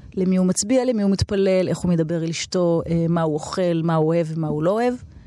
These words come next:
הוא יושב בשקט והוא מאזין לאנשים האחרים שאיתו ב-, ב-, באותו מפגש, ופתאום הוא מספר את הסיפור שלו, ואת מרגישה שאת מקבלת סחרחורת, כי זה לא דומה לשום דבר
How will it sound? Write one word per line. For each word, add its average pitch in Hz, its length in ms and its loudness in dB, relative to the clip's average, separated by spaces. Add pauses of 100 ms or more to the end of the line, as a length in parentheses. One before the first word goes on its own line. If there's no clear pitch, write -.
(480)
הוא 202 40 -4
יושב 190 220 -2
בשקט 175 360 -6
והוא 170 120 -4
מאזין 160 300 0
לאנשים 160 380 -2
האחרים 170 380 -4
שאיתו 165 320 -4
ב-, 151 80 -4 (240)
ב-, 156 160 -8
באותו 160 300 -6
מפגש, 170 420 -2
ופתאום 185 240 -2
הוא 175 40 -2
מספר 180 280 -4
את 170 80 -8
הסיפור - 360 -6
שלו, 180 320 0
ואת 165 160 -4
מרגישה 160 260 -8
שאת 175 140 -12
מקבלת 170 280 -8
סחרחורת, 175 640 -4
כי - 160 -8
זה 165 180 0
לא 165 100 2
דומה 175 220 0
לשום 214 280 0
דבר 240 280 0